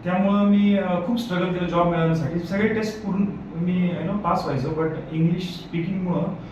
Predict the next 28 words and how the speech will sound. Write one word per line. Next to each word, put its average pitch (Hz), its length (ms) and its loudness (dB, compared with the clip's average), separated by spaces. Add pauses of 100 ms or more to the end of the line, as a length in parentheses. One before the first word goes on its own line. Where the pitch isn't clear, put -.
(300)
अ, 151 140 -4
I 175 40 0
used 185 140 0
to 202 80 -4
get 208 220 -4
fail, 135 160 -2
म्हणजे 147 160 0
मी 170 120 2
भर-, 175 220 0
भरपूर 196 300 2
इंटरव्ह्यू 202 360 2
फेल 185 160 -2
झालो. 110 160 0 (580)
आणि 160 240 0
नंतर 208 200 4
मग 220 240 4
मी 220 200 6
पुण्यात 208 300 0
चांगला 202 300 2
जॉब 180 200 0
भेटला, 151 280 -2
मग, 160 200 -2
मग 180 120 0
मी 180 100 2
हार्डवर्क 170 420 2
करत 196 340 0
मुंबईला 190 360 0
गेलो, 175 240 0